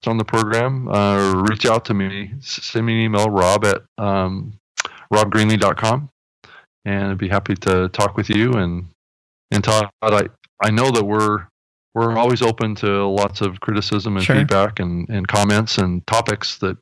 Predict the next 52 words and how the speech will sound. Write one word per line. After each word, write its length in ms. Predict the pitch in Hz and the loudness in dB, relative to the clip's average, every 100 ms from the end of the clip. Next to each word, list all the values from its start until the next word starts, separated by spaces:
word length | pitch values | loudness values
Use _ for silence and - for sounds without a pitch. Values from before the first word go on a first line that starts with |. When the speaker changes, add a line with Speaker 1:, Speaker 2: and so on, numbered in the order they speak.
| _ | _
Speaker 1:
you 200 | 107 101 | -8 -6
know, 140 | 107 101 | -2 0
you 140 | 101 | 2
might 180 | 104 95 | 2 2
want 240 | 98 98 | 0 0
us 160 | 98 - | 0 -2
to, 400 | - 92 92 87 _ | -2 -2 -4 -10 _
to 100 | - | -12
cover 380 | - 117 127 92 | -2 0 2 2
on 100 | 90 | 0
the 60 | 87 | -2
show 220 | - 87 | -2 0
Speaker 2:
Yep. 100 | 123 | 0
Speaker 1:
too. 320 | - 113 92 - - - | 2 0 0 -6 -12 -8
So. 340 | - 87 87 - _ _ - | -6 -4 -6 -12 _ _ 0
Speaker 2:
And, 220 | 113 - - | 2 0 -2
Speaker 1:
Yeah. 140 | 98 - _ | -6 -6 _
Speaker 2:
and 160 | 110 101 | 0 2
just 260 | 127 151 143 | 2 0 0
another 280 | 131 131 | 0 0
thing 200 | 123 131 113 | 0 -2 0
too, 280 | - 120 | 0 2
those 240 | 98 110 113 | 2 2 2
of 100 | 123 | 2
you 140 | 127 | 2
that 140 | 107 92 | 2 2
helped 200 | 104 - | 2 2
me 140 | 110 | 2
out 220 | 107 98 | 2 0
with 100 | 98 | -2
the 120 | - | -2
social 360 | 92 107 107 135 | 0 0 0 -4
campaign 760 | - 147 147 - 156 160 160 156 | -2 -2 0 0 0 2 0 0
to 100 | - | -2
try 240 | - 107 | 0 0
to 60 | 107 | 0
get 180 | 107 104 | 0 2
Hawaiian 340 | 107 110 107 | 2 2 0
Telecom 560 | - 120 120 - 117 117 | 0 0 -2 -2 -2 0
to 100 | 107 | -2
bring 420 | 98 110 113 110 - | 0 2 2 0 0
a 160 | 98 | 0
one 400 | 95 101 110 113 | 0 2 2 0
gig 320 | 101 110 110 | 2 0 2
line, 680 | 104 98 101 107 127 127 131 - | 0 2 2 2 0 0 -4 -2
a 60 | 95 | 0
one 200 | 104 101 | 0 0
gig 220 | 107 92 | -2 -4
fiber 520 | - 101 104 127 143 - | -2 0 2 0 -2 -4
to 420 | - 107 104 98 98 | -2 2 2 2 2
my 200 | 101 92 | 2 2
home. 440 | 98 101 127 185 | 2 2 2 -2